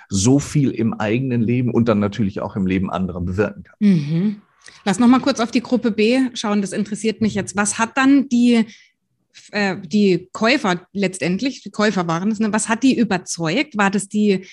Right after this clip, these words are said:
Speaker 2: die Authentizität, also dieses echte, ähm, ehrliche, vielleicht auch bewusste,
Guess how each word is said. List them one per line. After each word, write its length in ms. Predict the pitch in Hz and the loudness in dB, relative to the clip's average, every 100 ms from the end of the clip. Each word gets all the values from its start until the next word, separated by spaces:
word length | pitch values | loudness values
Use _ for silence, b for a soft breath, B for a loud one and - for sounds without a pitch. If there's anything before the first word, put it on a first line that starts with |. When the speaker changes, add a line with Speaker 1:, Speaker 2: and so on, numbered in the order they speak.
| B - | B -2
Speaker 2:
die 140 | 226 | 2
Authentizität, 1200 | 208 202 208 208 190 - 175 - 170 165 311 - | 2 2 2 2 2 -6 -10 -8 -6 -4 -4 -2
also 200 | 208 196 | -2 -2
dieses 460 | 196 196 175 170 - | -2 -4 -4 -10 -8
echte, 680 | 190 208 - - 294 294 285 - | -2 0 -2 -4 -2 0 -2 -2
ähm, 460 | 208 196 190 185 190 b _ | 0 2 2 0 -6 b _
ehrliche, 760 | 196 202 233 285 - 262 269 269 B | -2 0 2 0 -2 -4 -4 -6 B
vielleicht 280 | - 202 185 | -2 -2 0
auch 80 | 180 | -4
bewusste, 680 | - 185 208 349 349 - | 0 4 6 4 2 -2